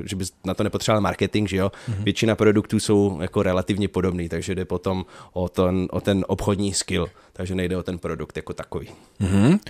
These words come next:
Speaker 2: Super, zmínil jsi obchodní skill. A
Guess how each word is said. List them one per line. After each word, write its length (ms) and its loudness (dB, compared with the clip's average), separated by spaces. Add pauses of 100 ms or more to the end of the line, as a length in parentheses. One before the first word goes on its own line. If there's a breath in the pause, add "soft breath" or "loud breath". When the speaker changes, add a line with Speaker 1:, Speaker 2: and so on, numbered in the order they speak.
(140 loud breath)
Speaker 2:
Super, 320 10
zmínil 280 8
jsi 120 4
obchodní 380 6
skill. 420 4 (540 loud breath)
A 500 10